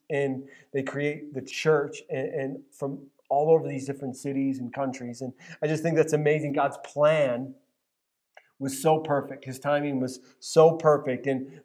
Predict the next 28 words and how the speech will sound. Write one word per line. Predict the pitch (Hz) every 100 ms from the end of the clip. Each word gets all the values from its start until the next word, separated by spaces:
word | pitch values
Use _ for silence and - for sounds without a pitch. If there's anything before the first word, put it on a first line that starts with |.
| 131
the | 151
obedience | 143 151 160 165 160
of | 143 135
his | 135
followers | - 147 147 139 131 120
were, | 135 127 - _
was | 123 -
so | 170 165
perfect | 160 160 156 139 -
in | 139
this | 135 135
moment, | 143 147 156 135 127 - _ _ _ _
uh, | 143 139 135
to | 135 147
encounter | 139 127 - 135 165 156 147
these | 139 123
miracle, | 139 - 151 156 156 143 131 123 - -
this | 139
miracle | 147 147 170 175 160 151
of | 143
the | 131
Holy | 123 139 135
Spirit. | 131 - - 170 147 120 - _ _ _ _ _ _ _ _ _
Now, | 139 156 143 - - - _ _ _ _ _ _ _ _ _ _
listen, | 175 185 170 143 -
Satan | - 185 202 247 247 247
is | 175 165
okay | 170 165 - 185 160 139 135